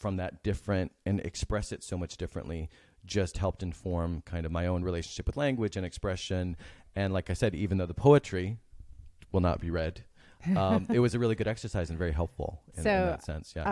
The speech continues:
Speaker 2: uh, I also, I am not a poet. I wrote
Speaker 1: Uh-huh.
Speaker 2: one poem in my life, and
Speaker 1: Uh-huh.
Speaker 2: I sent it to some poet friends to help me with it, and I realized I was not going to write more. But I, I
Speaker 1: It's good
Speaker 2: venerate
Speaker 1: to know our
Speaker 2: them.
Speaker 1: strengths.
Speaker 2: I venerate them for that reason. But, but
Speaker 1: Yeah,
Speaker 2: yeah,
Speaker 1: yeah.
Speaker 2: exactly. And, um,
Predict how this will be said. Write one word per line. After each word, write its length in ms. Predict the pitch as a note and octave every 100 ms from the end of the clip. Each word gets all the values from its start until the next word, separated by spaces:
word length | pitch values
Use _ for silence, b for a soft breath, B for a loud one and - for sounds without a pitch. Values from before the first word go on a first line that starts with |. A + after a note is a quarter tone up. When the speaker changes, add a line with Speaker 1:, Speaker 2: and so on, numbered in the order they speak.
| E3+
Speaker 2:
uh, 40 | -
I 180 | - F3+
also, 380 | D#3+ E3 - D3+
I 140 | D3
am 340 | C#3 D#3+ D#3 D#3+
not 320 | E3 D#3 D#3+
a 60 | D#3+
poet. 400 | - E3 D3+ D3+
I 100 | E3
wrote 140 | G#2 G2
Speaker 1:
Uh-huh. 180 | F#2 F2+
Speaker 2:
one 300 | G3 G#3+ A#3+
poem 320 | A3+ G3+ G#3
in 80 | F#3+
my 140 | F3+ F3
life, 300 | E3+ F3 F#3
and 120 | F3
Speaker 1:
Uh-huh. 200 | G#2 A2
Speaker 2:
I 60 | G#2
sent 160 | F#3
it 60 | F3+
to 60 | -
some 240 | E3 D#3+
poet 320 | - E3+ E3
friends 320 | - D#3+ D#3+ -
to 120 | F3
help 220 | D#3 D#3
me 120 | D3+
with 240 | D3 D3 D#3+
it, 140 | D#3
and 440 | D#3 - - - -
I 240 | - - -
realized 680 | - - - - - -
I 120 | -
was 180 | - F#3
not 220 | - - - _ _
going 140 | F#3 F3
to 40 |
write 220 | - - -
more. 260 | E3+ D#3+
But 140 | F3 F#3
I, 40 |
I 40 | F#3
Speaker 1:
It's 120 | -
good 100 | G3+
Speaker 2:
venerate 240 | A#3+ E4+ B3
Speaker 1:
to 60 |
know 100 | C#3
our 120 | B2+ A2+
Speaker 2:
them. 100 | A2
Speaker 1:
strengths. 520 | A#2 F#2 - - -
Speaker 2:
I 60 | G3+
venerate 360 | A#3+ A#3 G3+
them 120 | F#3+
for 100 | G3 F#3
that 140 | E3+
reason. 360 | G3 F#3+ E3 E3
But, 200 | E3+ - -
but 100 | B3
Speaker 1:
Yeah, 60 | C#4+ E4
Speaker 2:
yeah, 40 | G3+
Speaker 1:
yeah. 40 |
Speaker 2:
exactly. 480 | A3 - C4+ - A#3
And, 120 | G#3 - b b -
um, 260 | A3 F#3+